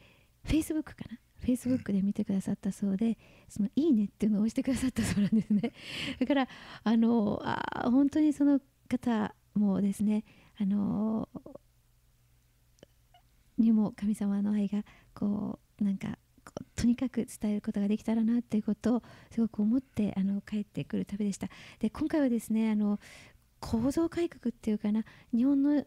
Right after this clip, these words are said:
Speaker 1: だけにいると、もう本当に今の自分の生活だけでも、あの、頭も考えも精一杯になってしまうんですけど、神様はすごく大きくて、もう全世界をこう、すべ収めておられて、あの、言語は違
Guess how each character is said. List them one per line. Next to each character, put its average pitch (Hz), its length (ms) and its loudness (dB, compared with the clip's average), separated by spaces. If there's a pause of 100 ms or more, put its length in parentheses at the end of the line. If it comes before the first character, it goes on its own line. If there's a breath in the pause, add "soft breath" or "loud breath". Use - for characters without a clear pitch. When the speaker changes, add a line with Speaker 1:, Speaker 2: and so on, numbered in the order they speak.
(120)
Speaker 1:
だ 254 140 -4
け - 140 -4
に 285 100 4
い 254 60 2
る 247 100 0
と、 262 340 2
も 220 140 2
う - 20 0
本 - 280 -6 (180)
当 - 120 -6
に 403 120 -6
今 349 160 0
の 285 160 4
自 247 200 0
分 240 220 2
の 233 140 2
生 233 180 -2
活 233 200 -2
だ 226 120 0
け - 160 -4
で 226 120 0
も、 214 360 0 (560 loud breath)
あ 214 120 0
の、 208 680 0 (220)
頭 226 380 0
も 214 140 2
考 - 140 -4 (100)
え 233 80 2
も 220 120 2
精 254 200 -2
一 254 40 0
杯 262 180 0
に 233 60 2
な 240 60 2
っ - 20 2
て 233 120 -4
し - 160 -2
ま 262 60 4
う 254 80 4
ん - 20 2
で 226 100 2
す - 80 -8
け 220 120 -4
ど、 233 180 2 (320 loud breath)
神 247 220 0
様 311 200 2
は 302 100 2
す - 160 0
ご 247 160 4
く 302 160 0
大 285 120 4
き - 100 -18
く - 120 -4
て、 196 340 -2 (440 loud breath)
も 208 60 0
う - 60 -4
全 247 280 2
世 381 180 -2
界 302 340 2
を 214 220 4
こ 202 240 0
う、 202 60 2
す - 140 -2
べ 220 160 4
収 226 160 -2
め 208 120 2
て 214 100 -2
お 220 80 4
ら 233 100 2
れ 220 120 0
て、 226 300 -2 (460 loud breath)
あ 208 60 0
の、 196 400 2
言 247 180 2
語 240 80 2
は 226 60 2
違 233 200 -2